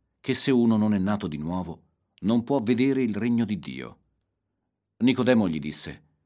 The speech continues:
"Come può un uomo nascere quando è vecchio? Può egli entrare una seconda volta nel seno di sua madre e nascere?"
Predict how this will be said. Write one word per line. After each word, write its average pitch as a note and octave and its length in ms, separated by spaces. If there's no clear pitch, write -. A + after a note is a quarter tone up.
"Come A#3+ 240
può D2 240
un F2+ 160
uomo A#2+ 240
nascere G2 680
quando A2 260
è E2+ 40
vecchio? - 480
Può D3+ 280
egli D3+ 260
entrare B2+ 400
una A#2 120
seconda G#2+ 400
volta A2 320
nel F#2 160
seno A2 280
di F#2+ 100
sua F2+ 140
madre F2 340
e D#2 60
nascere?" E2+ 560